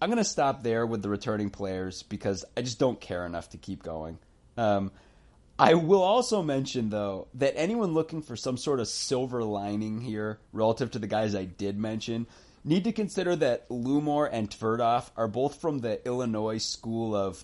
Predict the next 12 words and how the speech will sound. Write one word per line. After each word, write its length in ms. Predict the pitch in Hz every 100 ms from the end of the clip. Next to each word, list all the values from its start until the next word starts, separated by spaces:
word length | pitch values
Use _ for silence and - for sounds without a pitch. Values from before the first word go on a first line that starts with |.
| -
cheating 580 | - - 135 131 131 113
the 100 | 107
sack 440 | - 101 92 -
stats 520 | - 120 113 113 -
by 160 | - 101
playing 380 | - 117 107 98
linebacker-sized 1120 | 95 95 95 101 101 104 101 - 98 95 87
guys 340 | 92 92 95
at 160 | 90 -
defensive 540 | 95 90 95 90 87
end, 340 | 87 87 101 - _ _ _ -
uh, 320 | 120 110 107